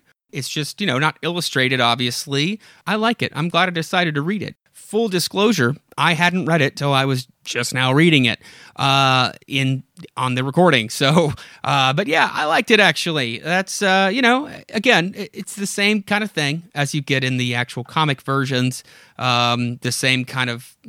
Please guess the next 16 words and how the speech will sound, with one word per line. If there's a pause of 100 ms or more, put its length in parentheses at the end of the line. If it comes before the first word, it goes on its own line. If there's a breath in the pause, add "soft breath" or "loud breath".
(200)
retribution
you
usually
get
in
this
situation. (460 loud breath)
And,
uh,
it
never
fails.
I
always
like
it.